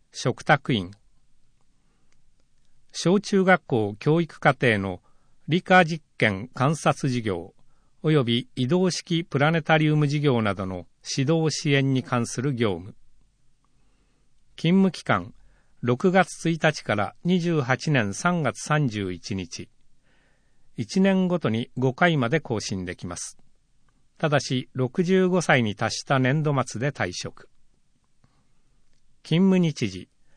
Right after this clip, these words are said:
月十六日。原則、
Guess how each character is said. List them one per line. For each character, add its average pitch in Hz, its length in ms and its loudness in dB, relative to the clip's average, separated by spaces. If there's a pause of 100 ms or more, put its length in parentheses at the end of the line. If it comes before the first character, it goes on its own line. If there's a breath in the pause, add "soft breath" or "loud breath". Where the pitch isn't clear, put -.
(360)
月 - 420 -2 (100)
十 139 300 0
六 147 260 0
日。 107 380 -6 (640)
原 147 240 0
則、 160 400 0